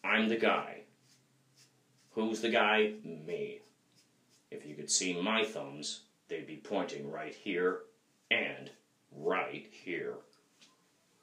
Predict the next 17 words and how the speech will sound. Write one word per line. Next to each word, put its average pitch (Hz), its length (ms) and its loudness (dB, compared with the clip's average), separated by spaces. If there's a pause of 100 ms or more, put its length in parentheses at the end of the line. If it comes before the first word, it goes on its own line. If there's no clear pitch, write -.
(400)
That - 160 -6
is - 160 -8
me 110 200 0
doing 117 300 0
it. - 220 -8 (800)
It's - 120 -14
not - 240 -6
anybody 95 460 4
else. - 320 2
Me, - 480 0 (120)
Tom 95 380 -4
Brokaw. - 600 -2 (880)
Tom 85 300 -4
Brokaw. - 560 0 (840)
After - 280 -6
these 107 320 0
messages, 92 680 -2